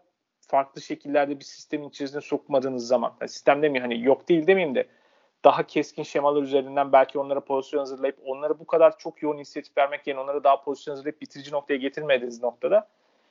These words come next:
biraz bunu davet ediyorsunuz siz de. Ve Efes böyle bir takım. Yani iniş çıkışlı biraz gereğinden fazla olacak. Ee, sıkıntılı durum şu.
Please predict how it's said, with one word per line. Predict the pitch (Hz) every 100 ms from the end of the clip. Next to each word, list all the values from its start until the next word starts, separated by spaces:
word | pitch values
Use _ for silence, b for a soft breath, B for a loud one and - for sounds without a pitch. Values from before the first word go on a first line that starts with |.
| _
biraz | 196 202
bunu | 208 220
davet | 202 190 190
ediyorsunuz | 190 175 143 120 -
siz | 107
de. | 107 - _ _ _ _ _
Ve | 190
Efes | 165 185 -
böyle | 202 143
bir |
takım. | - - -
Yani | 117 110 120 123 _ _
iniş | 151 147 -
çıkışlı | - - 143
biraz | 143 139
gereğinden | 143 143 139
fazla | 139 - 135 143
olacak. | 123 120 - _ _ _ b b _ _ _ _ -
Ee, | 117 - _ _ _ _ _ _
sıkıntılı | - - - 240 226 254
durum | 220 214
şu. | - 180